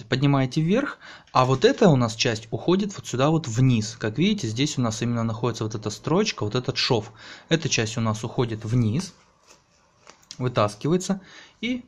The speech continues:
ставится сюда уже другая амбушюра. Вот таким вот образом натягивается. Вот, отлично.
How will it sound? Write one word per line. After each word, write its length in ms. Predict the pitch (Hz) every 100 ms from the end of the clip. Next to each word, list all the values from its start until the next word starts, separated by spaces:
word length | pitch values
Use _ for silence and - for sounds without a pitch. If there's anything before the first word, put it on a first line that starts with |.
| _
ставится 520 | - - 175 185 143
сюда 320 | - 120 151
уже 260 | - 117 135
другая 560 | 139 127 113 101 104 -
амбушюра. 680 | 113 110 110 - 113 170 202
Вот 160 | - 107
таким 260 | 113 110 110
вот 140 | 104
образом 400 | 104 117 143 135
натягивается. 840 | 120 117 104 107 127 156 - 233 - _ _
Вот, 500 | 110 107 110 104 98 -
отлично. 680 | 110 123 120 110 - 95